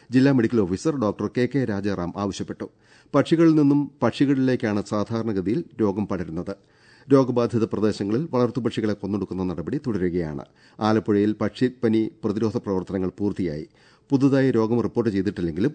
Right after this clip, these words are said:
നിയന്ത്രണങ്ങൾ തുടരും. കോഴിക്കോട് പെരുവയൽ പഞ്ചായത്തിൽ പന്ത്രണ്ട് പേരിൽ കൂടി ഷിഗല്ല രോഗം റിപ്പോർട്ട് ചെയ്തു. എല്ലാവരുടെയും ആരോഗ്യനില തൃപ്തികരമാണെന്ന് ഗ്രാമപഞ്ചായത്ത് അധികൃതർ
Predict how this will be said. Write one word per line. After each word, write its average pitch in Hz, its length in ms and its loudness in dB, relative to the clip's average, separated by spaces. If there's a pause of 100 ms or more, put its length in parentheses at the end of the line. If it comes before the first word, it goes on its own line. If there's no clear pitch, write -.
(160)
നിയന്ത്രണങ്ങൾ 90 520 0
തുടരും. 101 360 -6 (960)
കോഴിക്കോട് 185 480 6
പെരുവയൽ 147 380 4
പഞ്ചായത്തിൽ 117 600 0 (100)
പന്ത്രണ്ട് 120 320 0
പേരിൽ 104 240 0
കൂടി 104 360 -2 (100)
ഷിഗല്ല 135 400 0
രോഗം 95 320 0
റിപ്പോർട്ട് 95 300 -6
ചെയ്തു. 82 260 -8 (380)
എല്ലാവരുടെയും 107 720 0
ആരോഗ്യനില 101 440 0
തൃപ്തികരമാണെന്ന് 95 840 -4
ഗ്രാമപഞ്ചായത്ത് 101 920 -4
അധികൃതർ 98 460 -6